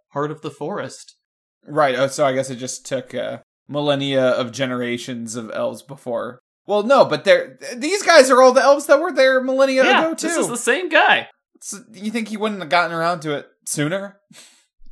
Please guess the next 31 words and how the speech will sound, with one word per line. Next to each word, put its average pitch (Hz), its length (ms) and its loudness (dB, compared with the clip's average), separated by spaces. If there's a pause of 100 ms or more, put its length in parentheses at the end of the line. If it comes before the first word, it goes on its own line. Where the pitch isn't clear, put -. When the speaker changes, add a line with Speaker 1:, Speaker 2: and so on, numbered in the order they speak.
Speaker 2:
Oh, 135 120 -6
well. 135 360 -4
Speaker 1:
Like 196 220 -10
I 196 60 -2
said, 147 320 0
that 175 180 0
was 330 160 -10
a, 262 160 -2
that 277 140 -10
was - 100 -14
a 320 60 -10
pretty 330 260 -10
powerful 220 560 -6
necromancer. 139 800 -8
She 147 220 -14
looked 175 200 -14
like 196 140 -8
she 202 160 -14
was 175 160 -12
a 131 60 -8
peer 220 400 -8
of 151 120 -8
Merlin, 143 680 -8 (500)
and, 123 340 -12
uh, 120 140 -12
Merlin 170 560 -8
is 147 180 -10
a 143 60 -8
pretty 156 300 -12
singular 165 880 -8 (200)
individual. 147 840 -6